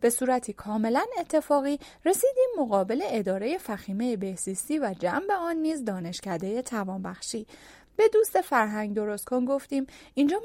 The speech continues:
مثلاً ادارهٔ فخیمه است و کنارش هم مثلاً توان می‌بخشند، اما کوزه‌گر از کوزهٔ شکسته تناول می‌فرمایند." گویی دوستان قانون را برای همسایه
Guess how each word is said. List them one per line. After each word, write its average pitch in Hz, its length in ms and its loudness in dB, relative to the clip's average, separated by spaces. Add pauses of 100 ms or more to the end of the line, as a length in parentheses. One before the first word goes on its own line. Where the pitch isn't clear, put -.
مثلاً 240 360 0
ادارهٔ 220 440 -2
فخیمه 208 500 -6
است 302 280 -4
و 330 40 -4
کنارش 220 560 -4
هم 311 160 -4
مثلاً 190 580 -6
توان 233 380 0
می‌بخشند، 202 600 -4 (300)
اما 554 300 2
کوزه‌گر 226 500 0
از 349 200 -2
کوزهٔ 220 360 -2
شکسته 220 640 -4
تناول 285 520 0
می‌فرمایند." 202 760 -6 (380)
گویی 349 240 6
دوستان 254 460 -2
قانون 226 380 -2
را 359 120 0
برای 226 320 -4
همسایه 220 640 -4